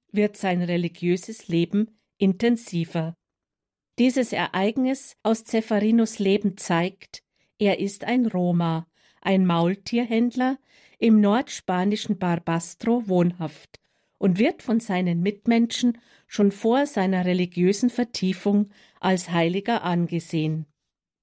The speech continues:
Was macht sein tugendhaftes Leben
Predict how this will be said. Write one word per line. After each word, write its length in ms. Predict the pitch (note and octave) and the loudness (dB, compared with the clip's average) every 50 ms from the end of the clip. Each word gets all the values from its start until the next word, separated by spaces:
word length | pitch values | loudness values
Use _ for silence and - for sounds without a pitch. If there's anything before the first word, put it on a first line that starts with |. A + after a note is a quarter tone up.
| _ _ _ _ | _ _ _ _
Was 240 | - G3 G3+ G3+ - | -2 -2 -2 0 0
macht 380 | G3+ F#3+ G3 - - - - - | 0 0 0 0 -2 -8 -14 -14
sein 380 | - - G#3+ F#3 F3+ F3+ F3 | -6 -2 0 0 0 0 -2
tugendhaftes 920 | - - A3+ B3 C4+ D4 B3 - - G3+ F#3 F3+ - - F3+ F3 - - | -4 -6 -6 -4 -2 -2 -4 -2 -4 -4 -6 -6 -6 -8 -8 -8 -6 -4
Leben 500 | F3 E3 D#3+ D#3 D#3 D3+ F#3+ G#3 A#3 B3+ | -2 0 0 0 0 0 0 0 0 0